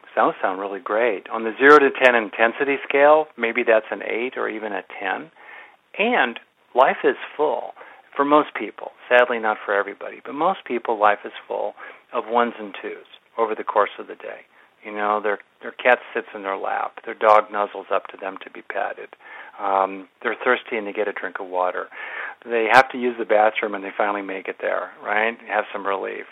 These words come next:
Uh, they see someone who, uh, smiles at them, and there's a moment of warmth there. So you're having it in the first place. Or, by the way, instead of noticing it, just noticing it, you could also create it.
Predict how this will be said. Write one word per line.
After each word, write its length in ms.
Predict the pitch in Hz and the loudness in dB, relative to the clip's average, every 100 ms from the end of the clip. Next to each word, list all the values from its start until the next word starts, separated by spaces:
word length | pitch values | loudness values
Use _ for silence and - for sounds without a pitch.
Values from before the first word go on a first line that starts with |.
| - | -18
Uh, 340 | 110 104 104 107 - | -12 -10 -10 -10 -14
they 100 | 113 - | -14 -6
see 120 | 135 - | -6 0
someone 280 | 131 117 107 | 0 0 -6
who, 360 | 104 104 101 - - - - - - | -6 -6 -6 -8 -12 -14 -16 -18 -10
uh, 440 | 101 98 98 98 95 - | -2 2 4 4 0 -4
smiles 320 | 104 98 98 - | 2 4 4 0
at 120 | 104 98 | -8 -6
them, 280 | 92 92 | -6 -6
and 80 | 98 | -10
there's 160 | 107 98 | -10 -8
a 40 | 101 | -4
moment 440 | 101 104 104 98 | 0 0 -2 -10
of 80 | 92 - | -14 -10
warmth 220 | 104 - - | -10 -12 -14
there. 180 | - - _ _ _ - - | -14 -14 _ _ _ -12 0
So 260 | 113 110 - - _ | 4 4 0 -18 _
you're 180 | - 113 | -2 0
having 400 | 117 139 143 117 | 6 6 6 0
it 120 | 110 - | -4 -6
in 100 | 107 | -12
the 80 | 95 - | -10 -2
first 200 | 135 - | -2 -2
place. 160 | 98 - - | -8 -6 2
Or, 300 | 208 196 98 | 6 6 4
by 200 | - 117 | 4 2
the 100 | 117 | 4
way, 180 | 123 | 2
instead 280 | 101 - 135 | 2 0 2
of 120 | 120 | 2
noticing 500 | 107 110 127 - 156 | 0 -2 -2 -4 -6
it, 120 | 170 - - | -6 -10 -4
just 200 | 135 - | -2 0
noticing 440 | 117 117 123 147 151 | 0 0 -2 -4 -6
it, 120 | 151 | -6
you 80 | 131 | -8
could 160 | 135 135 | -2 0
also 260 | 135 - | 0 0
create 440 | 135 - 113 135 160 | -8 -4 -2 -2 -2
it. 160 | 107 | -10